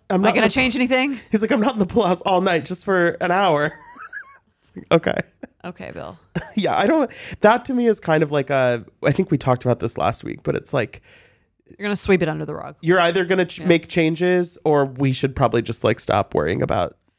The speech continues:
Speaker 2: Yeah, it just, it feels like they didn't, they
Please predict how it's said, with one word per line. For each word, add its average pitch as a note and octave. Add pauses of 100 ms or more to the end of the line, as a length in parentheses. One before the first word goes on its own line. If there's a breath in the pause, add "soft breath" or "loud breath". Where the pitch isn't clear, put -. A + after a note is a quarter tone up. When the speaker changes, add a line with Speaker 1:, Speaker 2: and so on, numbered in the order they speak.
(220)
Speaker 2:
Yeah, F#3+
it A3
just, D4
it F4+
feels D#4
like B3+
they G#3
didn't, G3+
they F#3